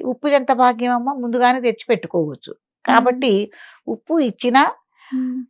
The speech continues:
Speaker 1: అందులోనూ డైరెక్ట్ గా చేత్తో ఇవ్వకూడదు,
Speaker 2: మ్మ్.
Speaker 1: కింద పెట్టాలి.
Speaker 2: మ్మ్.
Speaker 1: ఇప్పుడు ఇంట్లో రోజు మనం పెరుగన్నంలో గాని దేంట్లో అన్నా ఉప్పు వేసుకుంటున్నాం
Speaker 2: అవును.
Speaker 1: అనుకోండి, వేయమంటాం. మనం అడిగినప్పుడు చేతిలో వేయరాదు,
Speaker 2: మ్మ్.
Speaker 1: కింద పెట్టాలి.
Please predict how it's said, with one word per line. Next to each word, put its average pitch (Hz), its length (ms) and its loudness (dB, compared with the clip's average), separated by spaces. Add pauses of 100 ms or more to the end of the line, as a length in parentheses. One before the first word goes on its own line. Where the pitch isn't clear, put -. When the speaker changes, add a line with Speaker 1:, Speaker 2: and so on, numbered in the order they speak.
Speaker 1:
అందులోనూ 330 520 4 (720)
డైరెక్ట్ 294 380 8
గా 320 140 6 (140)
చేత్తో 349 300 8 (100)
ఇవ్వకూడదు, 143 400 -2 (640)
Speaker 2:
మ్మ్. 254 320 -2 (280)
Speaker 1:
కింద 339 260 4
పెట్టాలి. 151 380 2 (420)
Speaker 2:
మ్మ్. 254 160 -4
Speaker 1:
ఇప్పుడు 247 180 -2
ఇంట్లో 269 260 4
రోజు 294 280 8
మనం 262 300 2
పెరుగన్నంలో 269 540 2
గాని 226 240 2
దేంట్లో 214 320 0
అన్నా 196 200 -2
ఉప్పు 208 260 -4
వేసుకుంటున్నాం 196 480 2
Speaker 2:
అవును. 160 100 -2
Speaker 1:
అనుకోండి, 143 440 -10 (720)
వేయమంటాం. 254 560 4
మనం 160 160 -2
అడిగినప్పుడు 240 560 2 (640)
చేతిలో 269 420 6
వేయరాదు, 156 500 2 (500)
Speaker 2:
మ్మ్. 254 480 -6
Speaker 1:
కింద 330 180 4 (100)
పెట్టాలి. - 360 -2